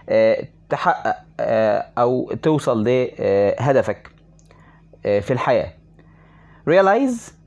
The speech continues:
هنا معناها يدرك. Realize يدرك، وتنفع مع الأهداف. يدرك هدفه، يوصل لهدفه، زي، آه، زي مثلا achieve his goal. Number twenty-seven. This is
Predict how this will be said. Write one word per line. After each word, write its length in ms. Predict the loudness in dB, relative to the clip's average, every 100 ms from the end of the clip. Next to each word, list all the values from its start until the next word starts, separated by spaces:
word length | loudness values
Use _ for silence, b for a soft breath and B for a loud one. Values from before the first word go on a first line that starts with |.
| -4
هنا 160 | 0 2
معناها 400 | 2 2 4 4
يدرك. 460 | 4 4 0 -4 -18 -20 -12 0
Realize 580 | 4 6 4 2 0 0
يدرك، 340 | 0 2 0
وتنفع 360 | 0 0 2 2
مع 240 | 4 4
الأهداف. 520 | 2 0 0 0 -2 0
يدرك 440 | 0 2 -2 0
هدفه، 260 | 0 -2 -10 -2
يوصل 340 | -2 0 0
لهدفه، 360 | 2 0 -2 0
زي، 340 | 0 2 0 -2 -2
آه، 240 | 2 2 -2 B B B B
زي 260 | -2 0 2
مثلا 340 | 2 0 -2
achieve 480 | -2 0 0 0 -6 -18 -20 -10 -2
his 160 | -2
goal. 320 | 0 -2 -4 -8 _ _ _ -20 -20 B B B B B B B B -4
Number 200 | 0 0
twenty-seven. 800 | 0 0 0 0 2 2 2 2
This 140 | 0 0
is 160 | 0